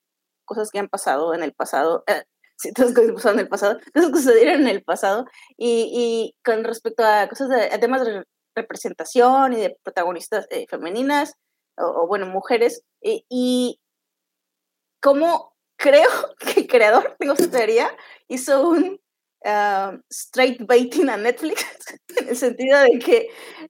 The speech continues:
de que esto es, parece que es una cosa, pero el final es otra y siempre estuvo planeado, porque ya lo ha dicho el, el, el mismo creador. O sea, creo que una serie de otra manera así no, no la hubiera podido vender a Netflix. Y,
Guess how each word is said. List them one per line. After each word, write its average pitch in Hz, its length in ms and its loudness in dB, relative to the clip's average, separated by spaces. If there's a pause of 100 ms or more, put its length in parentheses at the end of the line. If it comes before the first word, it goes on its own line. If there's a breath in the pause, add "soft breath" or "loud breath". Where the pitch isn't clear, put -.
(160)
de 254 220 4
que 269 220 4
esto 311 460 2
es, 254 380 4
parece 247 320 0
que 277 80 -4
es 277 80 -4
una 254 240 -4
cosa, 339 460 2
pero 240 180 4
el 226 80 0
final 233 320 0
es 254 120 0
otra 269 360 -2
y 277 100 -4
siempre 262 420 -2
estuvo 220 420 -2
planeado, 190 600 -6 (560)
porque 220 320 -2
ya 214 140 2
lo 214 140 2
ha 214 100 2
dicho 214 340 -4
el, 202 220 -4
el, 185 440 -8
el 180 600 -10
mismo 190 300 -14
creador. 185 460 -4 (180)
O 220 60 -10
sea, 233 160 4
creo 226 160 -4
que 247 80 -2
una 247 180 0
serie 226 560 4
de 214 80 2
otra 214 200 -2
manera 202 320 -4
así 254 180 -6
no, 208 260 -2
no 190 160 -4
la 185 200 -2
hubiera 185 280 -4
podido 190 280 -4
vender 175 240 -2
a 170 80 -4
Netflix. - 520 -10 (480)
Y, 226 440 -4